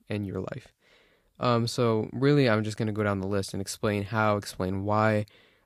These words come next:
um, and how it worked for me. It might not work for you, so be wary of that, especially with some of them. So definitely be aware of that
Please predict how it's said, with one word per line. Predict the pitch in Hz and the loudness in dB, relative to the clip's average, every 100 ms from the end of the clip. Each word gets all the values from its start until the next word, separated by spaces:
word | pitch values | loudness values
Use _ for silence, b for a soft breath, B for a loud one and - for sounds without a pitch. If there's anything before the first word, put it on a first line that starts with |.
| b | b
um, | 113 110 104 101 - _ - | 2 2 2 -2 -6 _ -6
and | 107 | -2
how | 123 113 | 2 2
it | 101 | 2
worked | 98 104 - | -2 -2 -4
for | - 160 | -6 -2
me. | 165 120 | -2 0
It | |
might | 110 120 139 | 2 2 4
not | 180 143 | 4 6
work | 143 - | 4 2
for | 135 | -2
you, | 110 101 | 0 0
so | - 110 | -2 -4
be | 120 123 123 | 0 0 0
wary | 117 113 110 | 2 4 4
of | 104 | 4
that, | 101 98 | 2 0
especially | 110 117 - | -2 -4 -2
with | 113 | -4
some | - 110 | -2 -2
of | 117 | 0
them. | 131 139 B B B B | 0 0 B B B B
So | - 120 | -8 -2
definitely | 110 120 156 160 165 - _ _ _ _ _ _ _ _ _ _ _ 127 | 2 4 6 4 4 0 _ _ _ _ _ _ _ _ _ _ _ -4
be | 120 123 | 0 4
aware | 110 110 113 135 254 - | 6 6 6 2 -4 -2
of | 113 | 2
that | 110 113 | 4 4